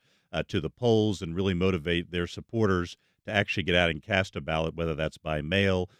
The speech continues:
<clears throat> or during early voting or on election day itself. So, uh, those voters who have, those candidates who have the most intense support, the most enthusiastic supporters,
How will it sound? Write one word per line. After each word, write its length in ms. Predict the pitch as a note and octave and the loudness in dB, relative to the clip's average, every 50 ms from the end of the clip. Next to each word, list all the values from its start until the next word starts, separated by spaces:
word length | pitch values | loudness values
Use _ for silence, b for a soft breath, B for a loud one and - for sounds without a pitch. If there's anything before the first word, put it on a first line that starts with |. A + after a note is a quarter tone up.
| b b b - | b b b 2
<clears throat> 220 | - - F#3 A2 A2+ | 6 6 6 6 4
or 120 | G#2 F#2+ | -2 -2
during 320 | F2 F2+ F2+ E2+ E2+ E2+ | -2 0 0 0 0 0
early 260 | F2 E2+ E2 D#2 D#2 D2+ | 0 -2 0 0 -2 -2
voting 420 | C#2+ F#2 G2 F#2+ F#2 F#2 F2 F#2 | 0 0 0 2 2 2 0 -2
or 140 | F2 D#2+ D#2+ | -2 -2 -2
on 100 | D#2+ D#2 | -2 -2
election 460 | D2+ D2 E2 F2+ F2 - - E2+ D2 | -2 0 0 -2 -2 -2 -10 -10 -6
day 160 | C#2 D#2 D2 | -4 -2 -2
itself. 420 | C#2 C2+ - - - D#2+ C2 A#1+ - | -2 -4 -6 -4 -4 -2 -2 -4 -8
So, 280 | - - F#2+ D#2+ D#2 - b b b b b b | -6 -2 0 0 0 -2 b b b b b b
uh, 180 | F2 E2+ - - | 0 0 0 0
those 280 | F#2 F#2+ A2 A#2+ B2+ A2 | 0 2 4 4 4 2
voters 340 | G2 A2+ A2 G#2+ G2 F2+ - | 2 2 2 2 2 0 0
who 100 | G2+ F2+ | -2 0
have, 200 | F2+ F2+ E2+ D#2 E2+ | 2 2 0 0 -4
those 340 | F2+ F#2 F2+ F#2+ G2 F#2+ | -4 0 2 2 0 0
candidates 440 | - _ A2+ G2 F2 F2 E2+ D#2+ - | -2 _ -4 0 2 2 2 2 0
who 80 | - F2 | -2 -2
have 160 | D#2+ D2+ C#2 | -2 -2 -2
the 60 | D2 | -6
most 320 | D2 D#2 D2+ D2+ - _ - | -4 -4 -4 -4 -6 _ -14
intense 440 | D#2 C#2+ - - - A2 G#2+ G#2 | -14 -14 -14 -6 -4 -4 -4 -4
support, 520 | - - F#2+ - _ G2+ F#2+ F#2 F#2 F2+ - _ _ | -6 -8 -10 -8 _ -4 -2 -2 -2 -4 -8 _ _
the 60 | - | -14
most 300 | D#2+ E2 E2+ E2+ - - | -6 -4 -4 -4 -4 -6
enthusiastic 800 | E2+ D#2 C#2+ - - G2+ G2 F2 F#2+ F2+ F2 F2+ F2 - - E2 | -12 -12 -12 -6 -2 -2 0 0 2 2 4 2 2 -2 -8 -14
supporters, 540 | - - E2+ - F#2 F2+ E2+ F2 F2 E2+ - | -12 -14 -12 -8 -4 -2 -2 -2 -2 -4 -6